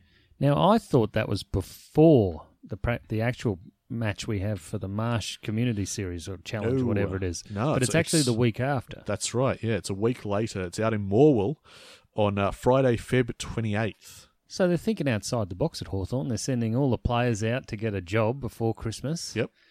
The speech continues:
Speaker 1: And now they're telling them to grab their stuff and we're going fencing.
Speaker 2: And Shields is getting on the mic today, basically saying that connection is super important to the group. That's clearly been a focus behind the scenes. It's something they've really tried to cultivate and focus on this year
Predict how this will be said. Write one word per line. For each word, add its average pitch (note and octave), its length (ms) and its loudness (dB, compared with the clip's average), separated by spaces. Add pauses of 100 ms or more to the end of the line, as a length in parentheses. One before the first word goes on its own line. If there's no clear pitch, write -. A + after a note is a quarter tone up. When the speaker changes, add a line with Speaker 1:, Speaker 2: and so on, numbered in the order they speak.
(220)
Speaker 1:
And B2+ 140 -4
now C3 160 0
they're A#2+ 360 2 (600)
telling C3 240 -2
them A#2 180 -2
to G#2+ 80 -2
grab B2 340 -2
their A#2 100 0
stuff B2+ 340 -6
and A#2 100 -8
we're A#2 100 -2
going B2 260 -2
fencing. A#2+ 560 -4 (200)
Speaker 2:
And G#2+ 140 -6
Shields B2 400 2
is G#2 120 -2
getting G#2+ 180 0
on G2+ 80 2
the G2 80 0
mic G2+ 380 0
today, A2 380 0
basically G2+ 360 -2
saying F#2 380 -4
that F#2 180 -2 (180)
connection C3 540 -2
is G#2 120 -2
super G#2+ 400 0
important F#2+ 440 -2
to G2 80 -6
the F#2 80 -6
group. A#2 420 -2
That's A2 160 -2
clearly C#3+ 380 2
been G#2 180 -4
a F#2+ 60 -4
focus G2 440 -4
behind F#2+ 380 -4
the F#2 80 -6
scenes. F2 460 -6
It's G2 160 -10
something F#2+ 260 -8
they've F2+ 240 -10 (540)
really A2 280 2
tried F#2 320 -2
to F#2 60 -8
cultivate F#2+ 500 -2
and F2 80 -6
focus F#2 440 -6
on F2 140 -10
this F2 200 -8
year E2+ 240 -8